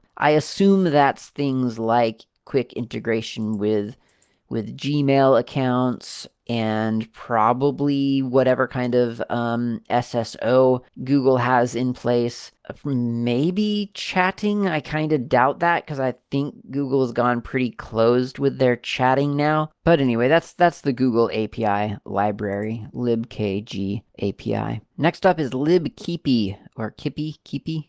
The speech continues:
K I P I. We talked about K I P I, the Kipi plugins, Kipi plugins,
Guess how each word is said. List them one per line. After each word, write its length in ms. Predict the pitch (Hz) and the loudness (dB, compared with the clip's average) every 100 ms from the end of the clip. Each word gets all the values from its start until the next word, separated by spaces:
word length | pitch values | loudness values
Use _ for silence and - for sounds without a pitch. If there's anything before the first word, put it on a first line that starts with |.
| - | -6
K 220 | - 165 | 2 4
I 220 | 127 135 | 6 4
P 240 | - 127 117 | 0 -2 0
I. 320 | 107 113 120 | 0 0 -4
We 120 | 180 | -6
talked 260 | 202 226 220 | 0 0 4
about 260 | 196 131 - _ _ | 4 4 0 _ _
K 280 | - 135 - | -6 -4 -2
I 200 | 117 113 | -4 -6
P 220 | - 123 | -6 -4
I, 280 | 113 110 113 | -2 -2 -6
the 100 | 104 | -10
Kipi 480 | - 147 127 117 _ | -8 -6 -6 -8 _
plugins, 580 | 123 117 110 110 117 | -2 -2 -2 -6 -8
Kipi 400 | - 127 117 117 | -10 -10 -6 -8
plugins, 520 | - 120 120 127 127 | -4 -4 -2 -2 -4